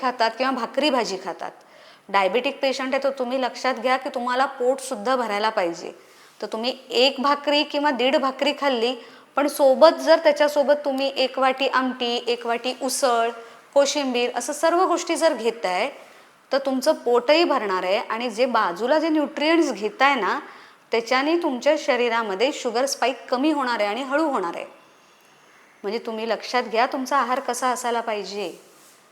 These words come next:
म्हणजे या पद्धतीने डायबेटिक पेशंट आहार घेतच नाही. कित्येक जण सकाळी उपाशी राहतात, नुसते चहावर राहतात डायबेटिक पेशंटसुद्धा, आणि मग ते म्हणतात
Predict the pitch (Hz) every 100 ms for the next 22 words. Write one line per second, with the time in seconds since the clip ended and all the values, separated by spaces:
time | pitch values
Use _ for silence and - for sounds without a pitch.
0 | _ _ _ _ 202 240 226 214 254 -
1 | 214 190 208 220 277 311 311 262 269 277
2 | - 269 285 269 277 277 254 254 277 -
3 | 262 254 240 - 269 240 262 247 226 233
4 | 262 - - 262 262 285 269 269 196 -
5 | - - - 233 240 302 302 269 247 269
6 | 294 277 269 247 208 196 233 240 233 226
7 | 240 247 220 180 202 156 - - - -
8 | - 254 294 311 320 302 254 247 254 214